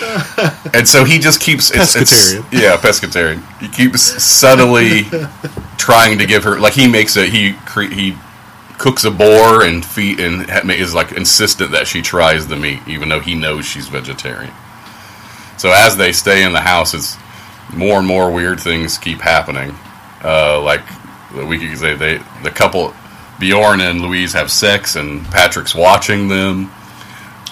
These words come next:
Speaker 2: The kid, <laughs> the kid yells out for him, but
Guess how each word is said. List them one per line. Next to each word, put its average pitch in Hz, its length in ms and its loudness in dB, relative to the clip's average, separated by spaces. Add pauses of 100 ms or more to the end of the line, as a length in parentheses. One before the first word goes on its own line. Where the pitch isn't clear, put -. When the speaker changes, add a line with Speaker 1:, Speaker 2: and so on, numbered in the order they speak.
(520)
Speaker 2:
The 85 140 2
kid, 123 400 4
<laughs> - 1200 -4
the 107 80 0
kid 127 280 2
yells 107 340 4
out 101 240 4
for 101 180 2
him, 98 120 0
but 87 180 0